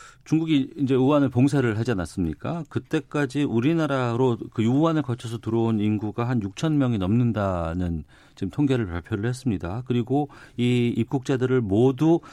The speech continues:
전수조사한다고 발표를 했거든요. 이럴 때는 경찰 쪽의 협조가 좀 중요하지 않을까 싶은데 이 육천 명의 전수조사를 어떻게 해요?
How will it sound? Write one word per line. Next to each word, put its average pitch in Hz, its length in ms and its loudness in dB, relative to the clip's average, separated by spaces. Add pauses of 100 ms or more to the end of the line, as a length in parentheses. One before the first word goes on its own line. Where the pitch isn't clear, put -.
(140)
전수조사한다고 107 1400 0
발표를 98 460 -6
했거든요. 110 600 -6 (480)
이럴 175 220 4
때는 196 260 0
경찰 117 340 0
쪽의 226 280 -2
협조가 156 380 -2
좀 123 180 0
중요하지 135 420 2
않을까 101 240 -2
싶은데 92 300 -8
이 156 100 2
육천 202 380 -2
명의 185 340 -2 (260)
전수조사를 127 720 -4
어떻게 87 400 -6
해요? 78 280 -10